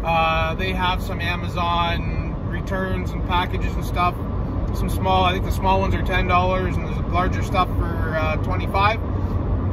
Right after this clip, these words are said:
So we're gonna go, uh, scoop some stuff up and see what we got. So keep tuned. Let's see if we can make money on this stuff.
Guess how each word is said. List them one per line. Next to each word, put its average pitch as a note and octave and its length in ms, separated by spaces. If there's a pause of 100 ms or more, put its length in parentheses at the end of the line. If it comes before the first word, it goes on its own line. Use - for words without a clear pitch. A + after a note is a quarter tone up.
(440)
So A3+ 100
we're B3+ 120
gonna C4+ 140
go, B3+ 260
uh, B3 480
scoop - 320
some - 160
stuff A#3 280
up B3 220
and - 320
see A3 140
what G#3+ 80
we - 100
got. C#4 320
So - 240 (680)
keep F#3 200
tuned. - 840
Let's E3 180
see G#3+ 80
if G3+ 60
we G#3 100
can G3+ 140
make A3 180
money G#3 260
on E3 180
this E3 180
stuff. D3 360